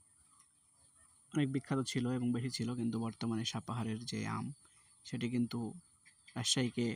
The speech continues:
ছাড়িয়ে গেছে, চাঁপাইনবাবগঞ্জকে ছাড়িয়ে এখন নওগাঁর সাপাহার আমের জন্য বিখ্যাত এবং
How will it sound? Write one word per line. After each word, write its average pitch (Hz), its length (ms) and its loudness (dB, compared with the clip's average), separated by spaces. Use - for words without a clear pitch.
ছাড়িয়ে 120 320 4
গেছে, 120 180 0
চাঁপাইনবাবগঞ্জকে 113 840 0
ছাড়িয়ে 117 440 8
এখন 113 260 0
নওগাঁর 117 380 4
সাপাহার 117 540 2
আমের 117 280 2
জন্য 113 220 0
বিখ্যাত 113 360 -4
এবং 120 200 -2